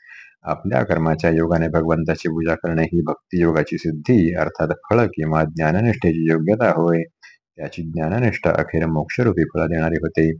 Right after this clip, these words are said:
अशा या भक्तियोगाचा शास्त्राच्या अभिप्रायाप्रमाणे उपसंहार प्रकरणात शास्त्राभिप्रायाचा दृढ निश्चय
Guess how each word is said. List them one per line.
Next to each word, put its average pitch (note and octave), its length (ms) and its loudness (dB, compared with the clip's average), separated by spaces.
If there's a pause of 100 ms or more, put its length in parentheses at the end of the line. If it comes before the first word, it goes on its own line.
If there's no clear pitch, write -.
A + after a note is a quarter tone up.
(360)
अशा - 280 -2
या E2 200 2
भक्तियोगाचा D#2+ 1400 -2 (460)
शास्त्राच्या F2+ 600 0
अभिप्रायाप्रमाणे E2 1000 0
उपसंहार G#2+ 720 -2
प्रकरणात E2 720 0 (1400)
शास्त्राभिप्रायाचा F2+ 1700 2 (220)
दृढ F2+ 320 4
निश्चय F2 340 0